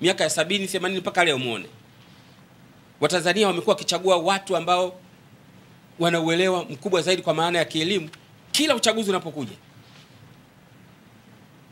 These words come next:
Na tukumbuke, ndugu zangu waandishi na wananchi kwa ujumla,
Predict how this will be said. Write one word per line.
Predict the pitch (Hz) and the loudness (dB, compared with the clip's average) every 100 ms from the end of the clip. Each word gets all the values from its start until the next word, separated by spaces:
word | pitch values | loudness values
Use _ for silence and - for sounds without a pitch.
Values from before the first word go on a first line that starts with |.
| - - - - - - - - - - - - - - - - 113 117 | -20 -20 -20 -20 -20 -20 -20 -20 -20 -20 -20 -20 -20 -20 -20 -12 -8 -2
Na | 208 | -2
tukumbuke, | 220 226 247 285 151 104 | -2 0 0 0 0 -2
ndugu | 113 156 | -4 -4
zangu | 175 170 147 | -2 0 -2
waandishi | 131 135 - - - - - - - - - - | -2 -2 -4 -6 -14 -20 -20 -20 -20 -20 -20 -10
na | 190 | -4
wananchi | 196 208 208 | 0 0 0
kwa | 156 | -2
ujumla, | 135 120 | -2 -4